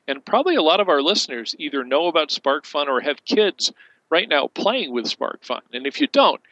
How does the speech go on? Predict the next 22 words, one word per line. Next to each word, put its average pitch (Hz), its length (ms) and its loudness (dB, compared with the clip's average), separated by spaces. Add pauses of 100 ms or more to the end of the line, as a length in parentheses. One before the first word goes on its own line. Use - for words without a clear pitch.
(180)
you 156 80 -10
should 143 200 -4
get 220 200 0
it - 160 -6
for 139 120 -2
your 117 160 -2
kids - 340 -8
'cause 135 180 -2
it's - 160 -8
totally 240 380 0
cool. 131 400 -2 (480)
And 160 180 2
you 180 160 -2
can 196 220 -2
build 196 320 4
either 190 240 2
at 208 100 0
home 131 360 2
or 135 240 0
at 127 160 -6
school, 135 560 2 (380)
um, 170 380 2